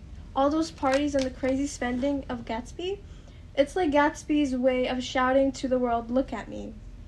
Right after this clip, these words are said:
The constant parties and showers of wealth are more than just a good time.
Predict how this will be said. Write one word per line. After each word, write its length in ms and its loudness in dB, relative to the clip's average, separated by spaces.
The 100 2
constant 600 0
parties 500 -2
and 160 0
showers 460 0
of 280 0
wealth 460 0
are 120 0
more 220 4
than 220 2
just 240 0
a 60 -2
good 200 -6
time. 420 -8